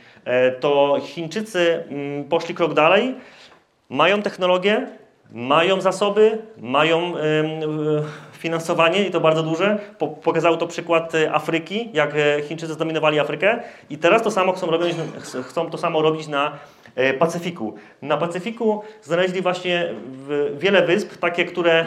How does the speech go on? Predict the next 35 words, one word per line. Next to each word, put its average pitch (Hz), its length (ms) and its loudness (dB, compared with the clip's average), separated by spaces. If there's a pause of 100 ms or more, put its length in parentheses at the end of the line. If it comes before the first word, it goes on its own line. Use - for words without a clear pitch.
(140)
na 151 160 2
przykład 160 580 0 (340)
boją 170 360 4
się, 170 240 0
że 160 100 -4
zatoną, 151 600 2
tak? 175 260 -2
Globalne 143 280 2
ocieplenie, 180 420 2
podwyższanie 139 380 -6
poziomu 135 280 -2
morza 170 320 4 (380)
i 170 120 -4
wystarczy 180 420 0
tylko, 170 500 2
e, 151 120 0
wyjść 175 220 0
do 175 80 2
nich 160 140 -2
z - 80 -12
pomocą, 180 580 4 (640)
że 156 180 -2
te 165 120 4
biedne 208 280 2
kraje, 170 420 4
a 160 80 0
to 147 80 -4
są 151 240 -4
bardzo 156 280 4 (380)
niektóre 143 280 -6
biedne 135 180 -4
kraje, 151 260 2
zwłaszcza 151 280 -2
też 143 160 -6
Wyspy, 147 460 -2